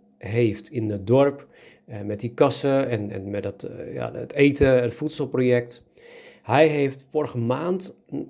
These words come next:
ehm, als ik het goed heb, heeft hij contact gelegd met een bakkerij in de stad en heeft gewoon gevraagd: van, "Joh, als jullie eten over hebben aan het eind van de dag, mag ik dat hebben?"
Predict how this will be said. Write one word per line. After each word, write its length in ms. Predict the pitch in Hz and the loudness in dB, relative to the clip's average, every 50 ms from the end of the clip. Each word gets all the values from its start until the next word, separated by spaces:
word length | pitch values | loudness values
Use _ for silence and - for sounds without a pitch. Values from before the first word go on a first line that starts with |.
| - _ | -14 _
ehm, 520 | - 127 127 131 123 123 123 120 120 117 131 | -8 -6 -4 -2 -2 -2 -2 -4 -4 -2 -2
als 120 | 127 123 | -2 -2
ik 60 | 135 | -2
het 100 | - 123 | -2 -4
goed 220 | - - - 180 180 | -2 0 2 2 2
heb, 320 | 143 110 101 95 - - - _ _ _ _ _ _ _ _ _ _ _ _ _ _ _ _ _ _ _ _ - - - - - | 2 0 0 0 -4 -8 -20 _ _ _ _ _ _ _ _ _ _ _ _ _ _ _ _ _ _ _ _ -20 -20 -20 -6 2
heeft 220 | - 123 143 139 | 4 4 6 6
hij 120 | 160 151 156 | 4 4 4
contact 340 | - 156 - 175 180 175 | 2 0 2 2 0 0
gelegd 360 | - - 151 143 135 123 - 135 | -2 -4 -2 -2 -2 -2 -2 -2
met 240 | 127 123 120 120 - | 0 0 -2 -2 -2
een 160 | - 156 160 | 0 0 2
bakkerij 640 | 156 143 117 - 123 120 113 113 107 101 101 - - - | 2 0 0 2 2 2 2 2 2 0 -2 -4 -6 -4
in 500 | - 127 123 113 110 107 104 101 104 104 | 0 2 2 4 4 2 2 0 0 0
de 80 | 113 110 | -2 -2
stad 580 | - - - 151 143 160 180 - - - - - _ - - - - - - - - - _ _ | -2 -2 0 0 0 0 -2 -6 -10 -14 -16 -16 _ -20 -20 -20 -20 -20 -20 -20 -20 -20 _ _
en 140 | - 123 120 | 0 0 2
heeft 300 | 135 170 185 185 185 - | 4 4 4 4 2 0
gewoon 500 | - 151 151 160 156 156 151 147 139 131 | 0 2 4 6 6 4 4 2 -2 -4
gevraagd: 680 | - 127 101 - - 175 160 113 117 143 - - - | -4 -6 -2 0 0 2 2 2 0 -2 -4 -8 -8
van, 160 | - 127 117 | -6 -4 -2
"Joh, 280 | 127 151 147 113 104 - | 0 2 2 2 2 0
als 180 | 123 127 - | -2 -2 -2
jullie 220 | - 135 127 123 123 | -2 -2 -2 -2 -2
eten 360 | - 135 139 131 - - - | -2 -2 -2 -2 -4 -4 0
over 340 | 139 160 202 208 202 143 107 | 2 2 2 2 2 0 0
hebben 280 | 101 98 92 95 95 | -2 -2 -4 -4 -4
aan 100 | 104 101 | -4 -4
het 100 | 104 101 | -4 -4
eind 180 | 120 113 104 101 | -6 -6 -8 -8
van 120 | - 104 | -6 -6
de 80 | 101 95 | -6 -6
dag, 260 | 95 92 101 113 - | -4 -4 -6 -4 -2
mag 200 | 107 131 127 - | -2 -2 0 0
ik 80 | 160 - | -2 -2
dat 140 | 135 117 113 | -2 0 0
hebben?" 340 | 143 190 175 - - - | -2 -2 -2 -4 -4 -6